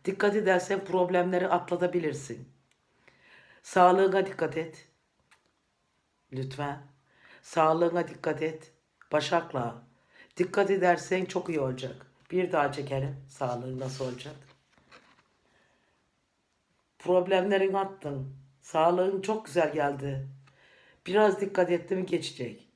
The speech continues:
Hukuki konularda bir problemim varmış. Ondan noktayı koydum. Evrak olabilir, kağıt kürek olabilir.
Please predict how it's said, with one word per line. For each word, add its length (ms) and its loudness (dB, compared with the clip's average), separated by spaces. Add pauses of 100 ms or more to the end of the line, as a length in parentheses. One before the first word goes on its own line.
(720)
Hukuki 500 -4
konularda 640 0
bir 80 -6
problemim 540 0
varmış. 460 -6 (140)
Ondan 340 0
noktayı 440 -2
koydum. 520 -6 (1700)
Evrak 440 2
olabilir, 540 -2
kağıt 280 -4
kürek 300 -2
olabilir. 460 -4